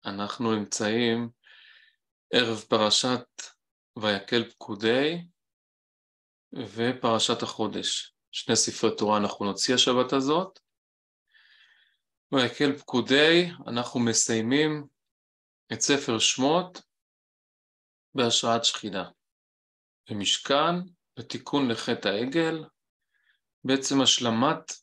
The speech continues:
היציאה ממצרים, לא רק חג לאומי, שזה פסח, אלא קבלת תורה, לוחות שניים, קבלת תורה בשבועות,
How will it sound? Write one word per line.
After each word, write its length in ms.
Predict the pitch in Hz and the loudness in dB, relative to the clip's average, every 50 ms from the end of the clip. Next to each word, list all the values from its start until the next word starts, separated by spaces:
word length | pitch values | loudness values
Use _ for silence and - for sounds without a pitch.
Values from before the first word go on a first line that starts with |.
| _ _ _ _ _ _ _ _ _ _ _ _ _ _ _ _ _ _ _ _ _ _ _ _ _ _ - - | _ _ _ _ _ _ _ _ _ _ _ _ _ _ _ _ _ _ _ _ _ _ _ _ _ _ -10 -6
היציאה 680 | 110 110 117 117 113 110 104 - - - 127 120 123 | -2 0 0 2 0 0 -2 -2 -2 -2 0 0 0
ממצרים, 1000 | 131 131 120 120 113 113 - - - 135 131 139 151 160 160 165 170 160 156 - _ _ _ _ _ _ _ _ _ _ _ _ _ _ _ _ _ _ _ _ - | 2 2 0 0 -2 -4 -4 -4 -2 0 2 2 2 2 0 0 -2 -4 -6 -10 _ _ _ _ _ _ _ _ _ _ _ _ _ _ _ _ _ _ _ _ -6
לא 80 | 135 | -2
רק 200 | 131 127 127 123 | 0 2 0 0
חג 220 | - - - 131 127 117 | 0 -2 -2 0 0 -2
לאומי, 540 | 117 113 113 110 104 104 104 113 143 170 175 | -2 -4 -4 -4 -2 -2 0 2 2 2 2
שזה 300 | 170 - 110 107 107 - | 2 0 -2 -4 -8 -4
פסח, 640 | - 139 160 160 - - 175 165 165 - - - - _ _ _ _ _ _ _ _ _ _ _ _ _ _ _ _ _ _ _ _ _ _ - | -2 -2 0 2 2 2 2 0 0 -2 -6 -12 -18 _ _ _ _ _ _ _ _ _ _ _ _ _ _ _ _ _ _ _ _ _ _ -4
אלא 220 | 151 147 143 139 135 135 | -2 0 2 0 0 0
קבלת 480 | - 127 117 120 120 127 127 120 123 - | -2 -2 -2 0 0 0 0 -2 -4 -4
תורה, 440 | 120 107 107 117 135 143 135 131 - - - _ _ _ _ _ _ _ _ _ _ _ _ _ _ _ _ - | -4 -2 0 2 2 2 0 0 -4 -8 -14 _ _ _ _ _ _ _ _ _ _ _ _ _ _ _ _ -12
לוחות 400 | 113 107 - - - 135 135 131 | -10 -10 -10 -6 -4 -4 -2 0
שניים, 680 | - - - 123 117 117 117 123 135 147 147 143 - - _ _ _ _ _ _ _ _ _ _ _ _ _ _ _ _ | -2 -2 0 0 -2 0 0 0 0 -2 -4 -6 -10 -14 _ _ _ _ _ _ _ _ _ _ _ _ _ _ _ _
קבלת 420 | - 113 107 117 113 113 113 110 | -12 -8 -6 -4 -2 -2 -2 -2
תורה 200 | - 117 110 107 107 98 101 - - _ | 0 2 4 4 4 2 0 -4 -8 _
בשבועות, 1120 | - 110 107 107 107 101 - - - 104 92 98 101 117 147 165 160 156 - - - - | -8 -6 -4 -4 -2 -2 -2 -2 -2 -2 -2 0 2 2 4 4 4 2 2 -2 -8 -18